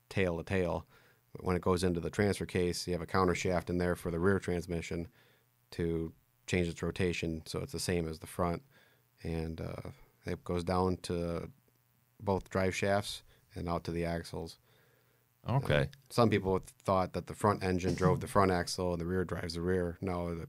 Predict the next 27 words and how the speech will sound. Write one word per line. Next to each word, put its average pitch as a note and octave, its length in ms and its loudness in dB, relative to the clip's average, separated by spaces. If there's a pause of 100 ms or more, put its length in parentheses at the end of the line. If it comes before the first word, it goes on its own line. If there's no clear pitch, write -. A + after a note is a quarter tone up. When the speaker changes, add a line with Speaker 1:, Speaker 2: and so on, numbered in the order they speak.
Speaker 1:
they G2+ 100 -2
both F2+ 220 0 (240)
share F#2 280 -2
the F2 80 -4
same F2+ 260 0
load. F2 320 -2 (880)
Speaker 2:
Hmm. D2+ 160 -2 (2250)
So G#2 160 6
is F2+ 120 8
that, G2 240 10
uh, D2 300 6 (460)
the E2 180 -4 (160)
drop E2 300 6
box, - 320 -2
right? D#2+ 200 4 (400)
Speaker 1:
Oh, C3 80 6
yeah, F2+ 200 2
you D#2+ 60 -2
can F2 140 -8
call E2 220 0
it D#2 60 -6
drop D#2+ 200 -4
box. - 380 -6 (680)
Speaker 2:
Uh, D#2 520 2 (120)
the, E2 220 4 (320)
that E2 320 6 (240)
bit D#2 280 0